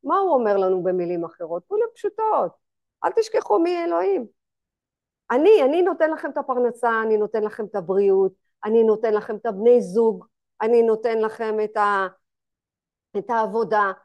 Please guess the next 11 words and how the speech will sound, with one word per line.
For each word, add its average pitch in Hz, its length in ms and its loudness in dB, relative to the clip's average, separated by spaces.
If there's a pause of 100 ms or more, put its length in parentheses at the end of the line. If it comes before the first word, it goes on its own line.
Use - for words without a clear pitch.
(120)
אני 285 260 0
לוקח 190 760 -2
מכם 262 320 -6
את 233 120 -8
העבודה, 196 600 -6 (280)
אני 330 180 0
נותן 190 400 -2
לכם 247 380 -4
בריאות." 233 460 0 (840)
אז 233 200 -16
למה 330 220 -4